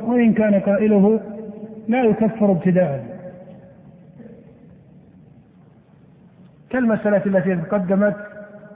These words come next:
في قول من قال إن القرآن مخلوق،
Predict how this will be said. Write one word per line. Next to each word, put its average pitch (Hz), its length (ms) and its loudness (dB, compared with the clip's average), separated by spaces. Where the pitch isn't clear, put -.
في 214 100 0
قول 208 300 2
من 190 160 2
قال 214 260 2
إن 196 200 0
القرآن 185 480 0
مخلوق، 170 520 -4